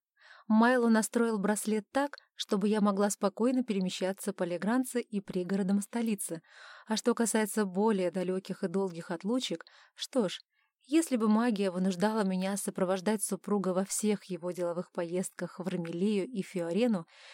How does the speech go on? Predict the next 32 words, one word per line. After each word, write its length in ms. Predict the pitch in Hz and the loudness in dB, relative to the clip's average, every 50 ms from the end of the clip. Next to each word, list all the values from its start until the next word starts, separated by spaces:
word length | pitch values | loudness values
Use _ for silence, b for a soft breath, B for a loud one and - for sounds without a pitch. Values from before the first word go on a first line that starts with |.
| B B B B B | B B B B B
я 200 | 254 254 277 269 | 0 0 0 2
подчинилась 720 | - 254 247 - - - 220 214 214 220 240 240 233 202 | 4 2 2 4 4 4 4 4 6 4 4 2 0 0
бы 160 | 190 190 220 208 | 0 0 0 0
с 100 | - - | -2 -4
превеликой 720 | - - - 190 175 175 160 196 240 247 - 220 208 190 | -4 -2 -2 -2 -2 -2 -2 -2 -2 -2 -2 -2 -2 0
радостью. 640 | 185 165 160 165 160 160 - - - 180 175 170 - _ _ _ b b b b b b b b b b _ _ _ | -2 -2 -6 -8 -10 -10 -10 -12 -10 -12 -12 -12 -16 _ _ _ b b b b b b b b b b _ _ _
Каждый 480 | - 208 240 269 262 247 214 247 247 | 2 2 2 2 0 2 2 2 2
день, 360 | 214 190 180 190 175 170 165 - | 2 0 -2 -4 -4 -4 -8 -8
проведённый 680 | - - 190 175 196 170 175 214 214 208 202 196 190 | -4 -4 -2 -2 -2 0 0 2 4 4 2 2 2
в 60 | 175 | 2
разлуке 480 | 185 185 185 175 190 196 - - 196 165 | 2 2 2 0 -2 -4 0 -2 -2 -2
с 100 | - 190 | 0 0
Майло, 380 | 185 196 214 226 214 175 165 B B B B B B | 0 0 0 -2 -2 -4 -6 B B B B B B
был 200 | 208 202 233 226 | 2 2 2 2
просто 400 | - - 233 226 208 - - 220 | 2 0 0 0 0 -2 0 2
невыносим. 800 | 220 220 208 208 220 208 214 202 - - - 185 175 165 160 - b b b b b b b | 2 2 2 2 0 0 0 0 -4 -4 -4 -6 -6 -6 -10 -16 b b b b b b b
Я 280 | - 220 233 240 233 | 0 0 2 2 2
ужасно 600 | 220 214 202 170 190 202 196 208 202 - 208 208 | 0 -2 -2 0 0 0 0 0 0 0 -2 -2
скучала 640 | 202 - - 208 196 - - 214 214 208 185 170 160 | -2 -2 -4 -4 -2 -2 -2 0 0 0 0 -2 -4
без 180 | 156 170 151 | -6 -6 -4
него. 380 | 180 175 170 156 170 165 165 - _ _ _ _ b b b b b b b b b | -4 -4 -4 -6 -8 -8 -8 -12 _ _ _ _ b b b b b b b b b
Словно 420 | - - 233 226 226 226 220 202 | -2 2 2 4 6 4 4 4
подслушав 580 | - 214 208 - - 240 226 214 - 226 202 - | 2 -2 -2 -2 -2 0 0 2 0 -2 0 2
мои 220 | 208 202 196 196 | 2 2 4 2
мысли, 440 | 196 214 262 277 - - 175 170 b b b b b b | 2 2 2 0 -2 -6 -8 -10 b b b b b b
супруг 400 | - - - 240 - - 330 320 | -4 -2 -2 -2 2 2 0 4
на 100 | - 262 | 4 4
секунду 460 | - - 214 202 - 226 247 254 233 208 | 4 4 -2 -2 2 2 4 4 4 2
притянул 540 | - - 196 190 - 196 185 185 196 208 | -2 -4 -4 -2 -2 -2 0 2 2 2
меня 180 | 202 196 180 175 | 2 2 0 -2
к 60 | - - | -4 -8
себе 400 | - - 196 165 170 220 247 | -6 -6 -4 -2 -2 -2 -2